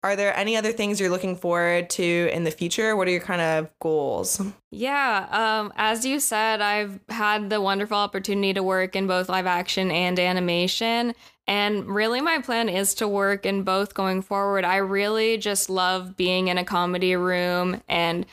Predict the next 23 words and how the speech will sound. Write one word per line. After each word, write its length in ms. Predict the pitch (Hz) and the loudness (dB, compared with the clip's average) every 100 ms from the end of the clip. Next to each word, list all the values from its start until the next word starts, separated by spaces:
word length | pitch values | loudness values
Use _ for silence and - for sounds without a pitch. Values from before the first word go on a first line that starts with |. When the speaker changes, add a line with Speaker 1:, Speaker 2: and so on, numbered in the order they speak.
| - _ | -18 _
Speaker 2:
finding, 560 | 202 208 220 226 220 208 | -2 0 0 0 0 0
like 220 | 190 175 | 0 0
I 80 | 180 | 0
said, 260 | 196 190 | 2 2
these 180 | 180 175 | 2 0
maybe 300 | 180 180 190 | 0 0 0
more 220 | 185 180 | 0 0
serious 440 | 180 180 175 180 185 | 0 2 2 2 0
top-, 380 | 170 160 180 _ - | 0 0 -2 _ -2
topics 520 | 190 180 208 196 - | 0 2 0 0 0
like 280 | 170 175 180 | 0 0 0
biracial 420 | 208 208 220 220 | 0 2 0 0
identity 460 | 220 214 214 220 | 0 0 0 0
or 220 | - 185 180 | 2 0 2
mental 320 | 180 180 - | 0 -2 -2
health 400 | 180 170 208 - | 0 0 0 -6
to 100 | 175 | -4
talk 280 | 185 143 208 | -2 -2 0
about 200 | 220 254 | 0 0
in 60 | |
a 60 | 254 | 0
comedy 420 | 262 254 254 254 | 0 0 0 0
room. 460 | 254 262 277 277 | 0 0 0 -2